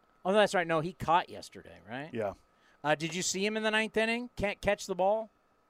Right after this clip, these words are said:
Speaker 2: I saw it was a pass ball, right? I read, I, I was following the
Speaker 1: There
Speaker 2: game on
Speaker 1: was a
Speaker 2: game
Speaker 1: pass
Speaker 2: day.
Speaker 1: ball and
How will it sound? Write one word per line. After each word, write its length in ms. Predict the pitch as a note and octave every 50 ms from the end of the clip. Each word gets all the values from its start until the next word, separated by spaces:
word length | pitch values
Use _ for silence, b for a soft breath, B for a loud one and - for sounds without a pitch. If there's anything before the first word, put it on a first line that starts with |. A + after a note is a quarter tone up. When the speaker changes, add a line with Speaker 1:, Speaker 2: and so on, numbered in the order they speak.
| _ _ _ _ _ _
Speaker 2:
I 80 | - A#2+
saw 200 | - - C#3+ C3
it 20 |
was 120 | B2 A2+ A2+
a 40 |
pass 200 | - A#2+ A#2+ A2+
ball, 180 | - - A2+ A2
right? 140 | A2 G#2+ F2+
I 100 | F2 A#2+
read, 300 | A#2 B2+ B2+ B2+ B2+ A2+ - _ _ - -
I, 40 | C#3
I 20 | D3
was 120 | C#3+ C3+
following 280 | - E3+ E3 E3+ D#3+ D3+
the 40 | F#3
Speaker 1:
There 60 | G#3+
Speaker 2:
game 40 | A3+
on 20 |
Speaker 1:
was 120 | G#3+ F#3+ F#3+
a 60 | D#3
Speaker 2:
game 100 | B2+ B2+
Speaker 1:
pass 280 | G#3 G#3+ A3+ A#3 -
Speaker 2:
day. 60 | - -
Speaker 1:
ball 280 | A3 G#3+ G#3+ G#3 G3+ - -
and 540 | - G3+ G#3+ A3+ A#3 A3+ A3+ A3 G#3 G3 F#3+